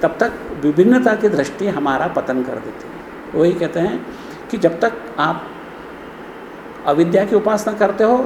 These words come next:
तो अंधकार में गिरते हो, और मात्र विद्या में रत रहते हो तो उससे भी गहन अंधकार में गिरते हो। इसलिए हमको समग्रता की दृष्टि रखना है।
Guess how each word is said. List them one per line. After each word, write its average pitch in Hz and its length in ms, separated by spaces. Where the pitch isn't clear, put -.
तो 196 60
अंधकार 165 460
में 220 120
गिरते 180 300
हो, 262 160
और 262 380
मात्र 170 480
विद्या 175 360
में 247 120
रत 226 180
रहते 214 320
हो 202 160
तो - 200
उससे 190 320
भी 202 120
गहन 156 280
अंधकार 131 420
में 139 100
गिरते - 140
हो। - 1000
इसलिए 240 280
हमको 175 320
समग्रता 220 540
की 233 140
दृष्टि 185 280
रखना 135 280
है। - 100